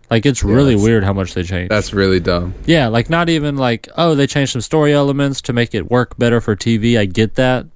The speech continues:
Speaker 1: But no, they changed, like, oh, this person's not married anymore, and this person's married to that person. It's really fucking awful.
Speaker 2: Yeah, that's weird,
Speaker 1: I've watched it
Speaker 2: but
Speaker 1: twice because I'm a fucking awful human being.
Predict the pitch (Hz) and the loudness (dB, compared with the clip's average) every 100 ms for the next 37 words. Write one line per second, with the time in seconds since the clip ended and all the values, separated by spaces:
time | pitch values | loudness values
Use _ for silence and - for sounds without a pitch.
0 | - 120 123 117 117 - 131 123 120 113 | -4 -2 0 2 2 0 -2 0 -2 0
1 | 147 131 110 - 131 123 107 104 - - | 0 0 0 0 0 -2 -6 -8 -14 -12
2 | 110 113 104 127 139 113 107 95 92 104 | -4 -4 0 0 2 2 0 -2 -2 -2
3 | 139 107 101 113 104 117 127 143 151 - | -2 -2 -2 -2 0 0 0 0 -2 -2
4 | 107 110 123 135 104 90 95 95 90 90 | -4 -2 -2 0 0 -2 -4 -2 -2 -2
5 | 95 - - - - - - - 85 90 | -4 -6 -12 -20 -20 -20 -16 -10 -4 0
6 | 101 113 - 95 87 87 92 135 151 160 | 2 0 -2 -4 0 0 2 4 4 2
7 | - 127 - 123 107 - 117 120 110 107 | 0 0 2 2 0 -4 -6 -4 -4 -2
8 | 104 - 120 104 104 95 - _ _ - | -4 -4 -4 -4 -6 -6 -12 _ _ -20
9 | - - 117 110 113 104 - - 110 117 | -20 -6 -2 0 0 -4 -6 -8 -4 -2
10 | 107 104 107 101 104 | 0 0 0 0 -2